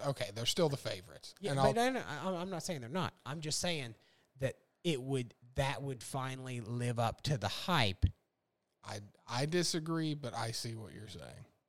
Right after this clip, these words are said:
Speaker 1: I
Speaker 2: I'll
Speaker 1: have
Speaker 2: put
Speaker 1: to see it before I believe it.
Speaker 2: Okay, I,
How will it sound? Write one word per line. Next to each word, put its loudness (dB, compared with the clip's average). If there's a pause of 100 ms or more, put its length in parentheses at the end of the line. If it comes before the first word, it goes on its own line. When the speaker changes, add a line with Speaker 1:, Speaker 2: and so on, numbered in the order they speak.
(2500)
Speaker 1:
I 2
Speaker 2:
I'll 4
Speaker 1:
have 4
Speaker 2:
put -6
Speaker 1:
to 0
see 2
it -10 (100)
before -6
I -6
believe -14
it. -16
Speaker 2:
Okay, -8 (180)
I, 0